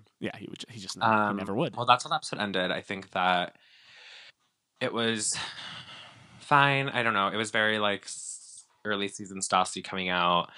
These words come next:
Speaker 2: I think that once the proposal happens next week, w-, her craziness is gonna subside 'cause I think she'll be like, "I got what I wanted and I don't care anymore."
Speaker 1: Well, you know what I,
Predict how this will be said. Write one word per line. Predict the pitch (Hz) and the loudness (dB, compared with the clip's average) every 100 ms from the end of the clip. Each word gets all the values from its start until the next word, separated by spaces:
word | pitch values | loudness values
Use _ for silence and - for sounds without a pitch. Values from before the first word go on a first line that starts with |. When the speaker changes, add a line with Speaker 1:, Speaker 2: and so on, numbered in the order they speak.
| - - - | -16 -16 0
Speaker 2:
I | 110 | 2
think | 107 117 113 | 2 -2 4
that | 113 104 98 | 8 8 6
once | 98 95 - | 4 2 -2
the | - | -6
proposal | - 104 92 98 | -4 -2 0 0
happens | 98 90 95 | 0 -2 -6
next | 90 - | -8 -6
week, | 92 90 | -6 -6
w-, | 92 - - 92 - | -8 -14 -18 -20 -6
her | 104 | -4
craziness | - 101 92 95 92 95 92 - | -2 -4 -2 -2 -4 -4 -4 -4
is | 95 | -6
gonna | 92 90 87 | -4 -2 -2
subside | - - - 76 _ - | -6 -6 -6 -8 _ -6
'cause | 98 95 | -2 -2
I | |
think | 98 92 | -2 -4
she'll | 104 | -6
be | 90 | -6
like, | 82 - _ _ _ 156 | -10 -14 _ _ _ 4
"I | |
got | 170 | 4
what | 175 | 6
I | 185 | 6
wanted | 185 170 156 | 6 6 4
and | 151 | 4
I | |
don't | 170 180 | 4 2
care | 196 185 | -2 0
anymore." | 160 139 131 120 113 113 - _ - - - - _ | 2 2 2 2 0 -6 -14 _ -20 -20 -20 -20 _
Speaker 1:
Well, | 160 | 8
you | 185 | 10
know | 226 | 12
what | 196 | 12
I, | 143 | 12